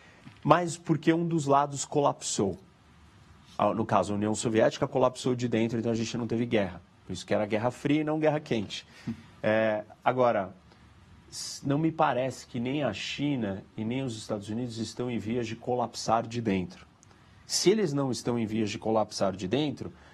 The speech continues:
a tendência é que eles cheguem num ponto de confronto.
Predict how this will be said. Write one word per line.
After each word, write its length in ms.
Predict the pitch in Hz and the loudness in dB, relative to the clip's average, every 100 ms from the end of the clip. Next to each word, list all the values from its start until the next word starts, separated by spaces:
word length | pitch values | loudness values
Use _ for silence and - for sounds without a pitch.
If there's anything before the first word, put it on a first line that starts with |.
| - | -2
a 100 | - | -2
tendência 800 | 113 156 151 110 110 123 - 143 - | 0 0 0 0 0 -2 -4 -4 0
é 120 | 117 | -2
que 160 | 117 | 0
eles 240 | 120 120 120 | -2 -2 -2
cheguem 400 | - 107 107 113 | -2 0 0 0
num 160 | 117 | -2
ponto 360 | 107 104 104 110 | -2 -2 -4 -4
de 100 | 110 | -4
confronto. 720 | - 127 117 107 92 73 - | -2 -2 -2 0 0 -2 -12